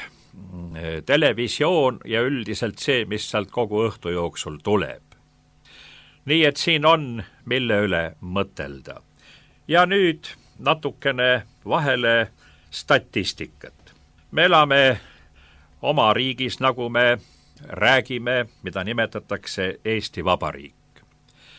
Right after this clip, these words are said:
Me oleme jõudnud kahekümne aastaga siis järgmiste saavutusteni. Üle saja tuhande töötu, sada kolmkümmend tuhat Eestist lahkunut, tervishoiust,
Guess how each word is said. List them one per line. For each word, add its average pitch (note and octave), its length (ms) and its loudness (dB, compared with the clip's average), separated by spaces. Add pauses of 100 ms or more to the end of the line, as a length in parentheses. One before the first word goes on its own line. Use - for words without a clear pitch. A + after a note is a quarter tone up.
(460)
Me D3+ 100 6
oleme F#3 260 8
jõudnud E3+ 420 4
kahekümne B2+ 560 4
aastaga C3 580 2
siis A#2 360 -4
järgmiste A#2 600 0
saavutusteni. E2+ 1120 0 (920)
Üle D#3+ 200 6
saja E3+ 320 6
tuhande G#2+ 520 0
töötu, C#3 680 2 (840)
sada C#3 300 2
kolmkümmend B2+ 720 -2
tuhat - 640 -2 (360)
Eestist D3 560 -2
lahkunut, C#3 600 -2 (2250)
tervishoiust, D3+ 1120 0